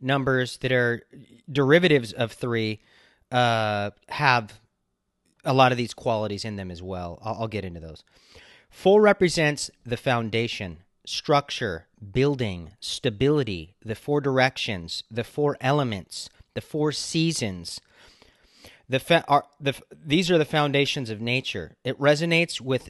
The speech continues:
organization, precision, service, patience, trust, patriotism, mastery, hard work. It can be stubborn, frugal, dull, and ill-tempered.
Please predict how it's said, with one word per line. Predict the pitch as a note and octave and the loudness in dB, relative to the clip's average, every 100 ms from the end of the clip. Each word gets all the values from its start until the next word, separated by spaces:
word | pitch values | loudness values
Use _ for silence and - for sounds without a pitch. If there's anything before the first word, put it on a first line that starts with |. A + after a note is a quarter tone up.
| - | -4
organization, | C#3 C#3 C3+ A2+ A#2+ C3 - G#2+ F2+ - | -2 0 0 0 2 0 0 -6 -8 -10
precision, | C3 A#2 - D3+ B2 A2+ F2+ E2+ _ _ | -8 -6 -2 0 0 -2 -4 -10 _ _
service, | - - D#3 D3 B2 - - - - _ _ _ _ - | -12 -2 2 2 0 -6 -8 -14 -18 _ _ _ _ -8
patience, | - D#3+ - B2+ G2+ - - - _ - | -2 0 0 -4 -6 -10 -16 -18 _ -14
trust, | - D#3 B2+ - - - _ _ _ _ | 0 2 2 0 -10 -14 _ _ _ _
patriotism, | - F3 - C#3+ A#2+ - A2 F2+ E2+ E2 _ _ | -2 -2 0 -2 -2 -4 -8 -8 -14 -16 _ _
mastery, | A#2 A#2 C3 C#3+ D3 - C#3 A2+ F#2 D#2 - _ _ | -10 -2 2 2 0 -4 -4 -4 -4 -8 -16 _ _
hard | - C#3+ C#3 C#3+ B2+ | -6 2 4 4 2
work. | C#3+ B2 F#2 - _ _ A#2 | 2 2 -2 -12 _ _ -10
It | - | -8
can | C3+ | -6
be | A#2+ | -6
stubborn, | A#2+ - - D#3 C3+ A#2 F#2+ | -6 -6 2 2 2 -2 -4
frugal, | - - E3 E3 A#2+ G2 G2 F#2+ | -12 -2 0 0 -2 -4 -10 -2
dull, | C#3 D#3 D#3 D3+ | 2 4 2 0
and | A2+ A2+ - | -4 -6 -4
ill-tempered. | C#3 D3 - C3+ B2+ _ - C3 B2 G#2+ F#2 | -2 -2 -4 -2 -2 _ -8 -8 -6 -6 -8